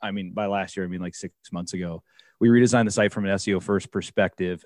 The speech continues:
<clears throat> And just to give everybody an understanding of kinda, like, what we do and how we do it, I literally just got off a call with my mom.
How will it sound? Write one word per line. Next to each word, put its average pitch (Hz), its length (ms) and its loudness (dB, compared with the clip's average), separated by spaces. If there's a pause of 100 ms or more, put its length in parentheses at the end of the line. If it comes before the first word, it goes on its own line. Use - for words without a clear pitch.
<clears throat> 165 340 -2
And 110 100 0
just 139 180 4
to 127 60 2
give 117 140 4
everybody 101 340 2
an 92 100 -2
understanding 95 520 -6
of 85 100 -12
kinda, 90 160 -4
like, 87 140 -4
what 92 180 2
we 92 100 0
do 92 140 2
and 85 80 -4
how 92 80 -2
we 90 80 0
do 90 140 -2
it, - 120 -4
I 101 140 0
literally 101 400 4
just 92 180 -6
got 101 120 2
off 98 120 0
a - 40 -20
call 98 200 0
with 104 120 -2
my 123 100 4
mom. 85 360 -4